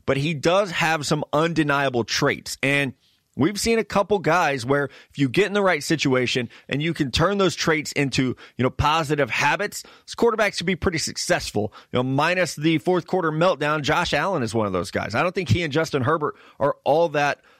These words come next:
uh, dissimilar. So Justin Herbert at seven. I know it's not the most exciting pick, but you got a guy that's six-foot-six, two hundred forty pounds, did not turn the ball over in college, has a very strong right arm,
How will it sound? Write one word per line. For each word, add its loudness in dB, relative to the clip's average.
uh, 2
dissimilar. 0
So 0
Justin 0
Herbert 0
at -4
seven. 0
I 2
know 0
it's -4
not 0
the -4
most 0
exciting 0
pick, 0
but 0
you -2
got 2
a -2
guy 2
that's -4
six-foot-six, -2
two 0
hundred 2
forty 0
pounds, -2
did 2
not 0
turn 0
the 0
ball 2
over 0
in -2
college, 0
has -2
a 0
very 0
strong 0
right 0
arm, 0